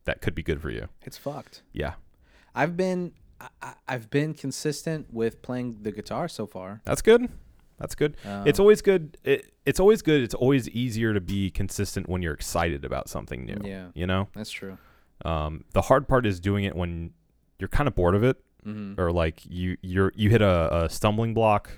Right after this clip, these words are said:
Speaker 1: or you're, you're just not feeling like you're progressing as much as you did before.
Speaker 2: Yeah. You've plateaued.
Speaker 1: Right. Doing, like, staying consistent at that point is truly a feat.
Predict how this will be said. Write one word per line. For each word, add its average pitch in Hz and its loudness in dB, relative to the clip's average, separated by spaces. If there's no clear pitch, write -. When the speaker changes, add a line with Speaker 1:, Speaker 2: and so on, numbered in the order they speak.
Speaker 1:
or 85 -2
you're, 80 -4
you're 80 -4
just 101 -2
not 110 2
feeling 107 2
like 95 -2
you're 101 0
progressing 101 0
as 95 -4
much 104 2
as 101 -2
you 101 0
did 101 0
before. 107 -2
Speaker 2:
Yeah. 101 -6
You've - -20
plateaued. 117 -4
Speaker 1:
Right. 110 6
Doing, 123 2
like, 104 0
staying 143 4
consistent 127 2
at 65 -6
that 98 4
point - -2
is 90 -2
truly - -2
a - -8
feat. - -10